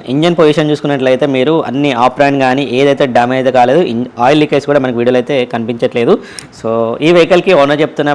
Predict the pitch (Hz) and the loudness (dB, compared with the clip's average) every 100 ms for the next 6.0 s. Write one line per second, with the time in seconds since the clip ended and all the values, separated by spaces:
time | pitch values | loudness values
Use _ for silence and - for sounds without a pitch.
0 | 131 127 127 127 120 175 143 170 175 165 | 0 -2 -2 -6 -6 -4 0 2 2 0
1 | - 160 143 143 135 131 127 - 127 156 | 0 -2 0 0 0 0 -4 -4 -2 -2
2 | 139 143 147 120 139 123 131 120 120 123 | 0 0 -2 -4 -4 0 0 0 0 0
3 | 196 127 123 120 123 131 127 170 127 123 | 0 0 -2 -4 -2 -2 0 -4 -4 -4
4 | 120 110 127 - 214 - - - - 127 | -6 -4 -4 0 -2 -2 -16 -20 -4 0
5 | 120 120 - - - - - 135 220 | 2 0 -6 -20 -20 -18 -4 2 4